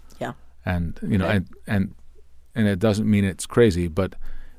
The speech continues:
Speaker 2: being patient and thorough and doing that before it ever goes in the pan has a lot to do with the flavor that you develop over
Speaker 1: Right.
Speaker 2: time.
Speaker 1: Well, and be conscious of the fact that when you do season it, that it's becoming a part of the sauce,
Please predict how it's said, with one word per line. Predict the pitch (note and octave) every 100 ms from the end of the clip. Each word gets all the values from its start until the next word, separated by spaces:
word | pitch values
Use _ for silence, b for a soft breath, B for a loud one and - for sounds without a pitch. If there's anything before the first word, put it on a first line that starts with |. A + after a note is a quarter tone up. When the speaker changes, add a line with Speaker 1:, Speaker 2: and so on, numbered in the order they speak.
| b - - - -
Speaker 2:
being | - C3
patient | A2+ D3 - A2
and | F#2+ F2
thorough | A2+ G2+ F#2
and | F2
doing | E2+ G#2 F#2
that | G2 G2+ G#2 - -
before | F#2+ - F#2+
it | F#2+
ever | G2
goes | F#2+ F2+
in | F2+
the |
pan | - G2 G2+ G2+ b b b b
has | - G2
a | F2+
lot | F2 F#2+ G2 -
to |
do | F2+ F#2 F#2+
with | F2+ E2+
the | F2+
flavor | - G2+ F#2
that | E2 D#2+
you | F2
develop | E2 E2+ E2 - - - - - - - - - - - - -
over | F3+
Speaker 1:
Right. | -
Speaker 2:
time. | F2 E2+ -
Speaker 1:
Well, | F3+
and | E3 D3
be |
conscious | D3+ F3+ F3 D#3+ -
of | C#3+
the | D3+
fact | C#3
that | D3 C#3+
when | D3
you | D3
do | B2+ D#3
season | - C#3+ C#3+ C3+
it, | C3 D#3 -
that | C#3
it's | C3 - - - - -
becoming | - D#3 C#3
a | C3
part | D#3+ C3+
of |
the | B2+
sauce, | - C#3+ C3 -